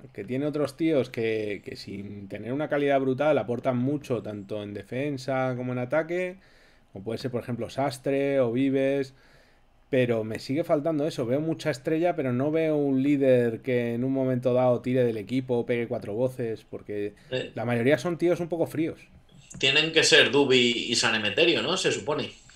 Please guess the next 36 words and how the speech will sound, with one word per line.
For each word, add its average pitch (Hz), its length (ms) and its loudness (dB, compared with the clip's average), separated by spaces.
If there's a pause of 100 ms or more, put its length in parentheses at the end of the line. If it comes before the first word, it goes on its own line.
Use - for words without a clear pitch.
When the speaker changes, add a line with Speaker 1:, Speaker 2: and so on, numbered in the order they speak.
(340)
Speaker 1:
Sí, - 440 -6
pero 131 240 2
¿tú 151 180 2
a 170 80 6
Dubi 165 320 2
lo 156 120 4
has 139 120 4
visto 147 340 -2
pegar 135 300 2
voces 135 500 -2
alguna 127 300 -2
vez? 147 180 -2 (720)
Speaker 2:
No. 123 300 -8 (340)
A - 80 -14
San 135 160 0
Emeterio 143 380 6
alguna, 120 420 2
pero 95 140 -2
a 104 60 -4
Dubi 117 200 -4
ninguna. - 420 -14 (200)
Speaker 1:
San - 500 -4
Emeterio 127 380 0
alguna, 151 340 -2
pero 120 140 -6
es 131 60 -10
que 160 120 -4
yo 156 120 0
San 156 180 -6
Emeterio, 151 1080 2
uf, - 440 -12
no 131 160 -2
sé 165 220 -2
si 165 240 0
es 135 200 -2
esa 123 960 -4